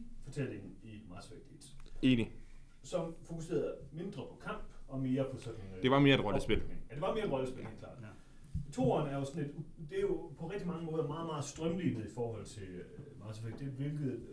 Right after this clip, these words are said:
Speaker 1: no-, på nogle måder er til det bedre, og til nogle måder synes jeg i hvert fald er til, øh, det værre. Altså, der er ikke nogen tvivl om, at spillet sådan drives mere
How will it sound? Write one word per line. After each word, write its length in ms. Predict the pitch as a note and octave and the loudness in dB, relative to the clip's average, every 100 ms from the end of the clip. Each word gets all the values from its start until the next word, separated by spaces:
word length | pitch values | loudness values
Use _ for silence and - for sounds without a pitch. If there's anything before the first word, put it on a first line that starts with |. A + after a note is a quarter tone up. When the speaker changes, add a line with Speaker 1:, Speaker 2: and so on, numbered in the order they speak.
| - - - - | -16 -18 -16 -8
Speaker 1:
no-, 180 | D#3+ E3+ | -6 -4
på 100 | E3+ | -2
nogle 180 | B3 | 0
måder 220 | F3 C#3+ B2+ | 4 2 2
er 100 | - | -2
til 120 | - | -8
det 100 | - - - D#3 | -12 -14 -10 -2
bedre, 240 | G3 A#3+ | 0 2
og 200 | - B2+ | 0 -2
til 80 | C3+ | -4
nogle 180 | C3 B2 | -2 -2
måder 280 | A2+ A2+ A2 | -2 -6 -8
synes 180 | F2+ | -10
jeg 80 | - | -12
i 20 | |
hvert 120 | - - | -12 -14
fald 100 | - | -16
er 20 | - | -16
til, 140 | - | -14
øh, 800 | - - - - - - - - | -14 -18 -20 -20 -20 -20 -20 -14
det 80 | F#2 | -8
værre. 380 | F2+ F#2 F#2 | -6 -6 -8
Altså, 180 | - - | -10 -10
der 640 | - - - - - - D#3+ | -10 -12 -18 -20 -20 -8 -2
er 0 | |
ikke 40 | |
nogen 120 | F3 F3+ | -2 -2
tvivl 140 | F3 D#3 | 0 2
om, 140 | C#3 | 0
at 100 | C3 | -2
spillet 400 | - D#3+ C3+ B2 | -4 -2 0 -2
sådan 260 | B2 A2+ - | -4 -6 -6
drives 520 | C3 D#3 E3+ E3+ - | -2 2 2 2 2
mere 320 | C3+ C3 C#3 | 0 2 2